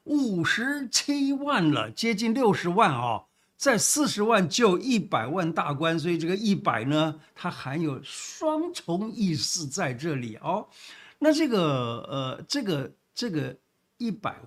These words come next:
万的订阅者，我希望现在就可以冲进去，因为我曾经看到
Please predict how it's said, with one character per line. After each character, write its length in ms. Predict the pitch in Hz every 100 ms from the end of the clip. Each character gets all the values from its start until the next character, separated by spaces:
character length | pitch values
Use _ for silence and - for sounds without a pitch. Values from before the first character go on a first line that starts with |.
| 151
万 320 | 175 117 - _ _ _ _ _ _ _ _ _ _
的 280 | 139 107 107 _
订 240 | 185 151 156
阅 200 | 147 113
者， 320 | - 98 - -
我 120 | 135
希 280 | 110 - 143
望 200 | 143 120
现 360 | - - 190 120
在 160 | 131
就 120 | 107
可 200 | - -
以 80 | 101 -
冲 360 | - 139 123
进 180 | 123 117
去， 240 | 117 107 -
因 120 | 139
为 200 | 143 123 - _ _
我 140 | -
曾 260 | 143 151 165
经 180 | 196 190
看 240 | - 160
到 220 | 147 135